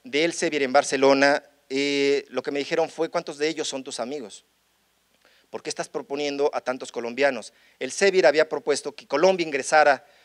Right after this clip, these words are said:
porque no había absolutamente ningún colombiano hasta la segunda edición. Pero en la tercera edición ellos dijeron,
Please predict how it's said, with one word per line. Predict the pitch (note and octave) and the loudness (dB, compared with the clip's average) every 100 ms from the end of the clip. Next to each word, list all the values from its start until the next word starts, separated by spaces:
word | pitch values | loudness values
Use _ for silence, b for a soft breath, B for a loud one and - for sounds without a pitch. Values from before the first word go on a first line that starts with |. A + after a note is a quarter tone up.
| b | b
porque | B2+ - C#3 C#3+ - | -12 -8 -8 -8 -2
no | D3 | 2
había | D#3+ E3 E3+ | 4 4 2
absolutamente | C3 - C#3+ D3 D3+ D3+ C#3 | 2 -4 -6 -2 -2 -4 -8
ningún | B2 B2 C#3 | -10 -12 -10
colombiano | B2+ A#2 A2+ B2 A#2+ | -8 -6 -4 -4 -4
hasta | A2 B2+ | -6 -4
la | B2+ B2 | -2 -2
segunda | - A2+ A#2+ A2+ | -4 -6 -6 -4
edición. | A#2 B2 F3+ F3+ _ b b b b | -6 -4 -6 -6 _ b b b b
Pero | C3+ D3 E3 | 4 6 6
en | E3+ | 6
la | E3+ | 2
tercera | E3+ - E3+ | 2 0 0
edición | E3 - E3 | 0 -2 -4
ellos | D#3+ D#3+ | -4 -6
dijeron, | C#3 E3 D#3 C#3 | -6 -2 0 0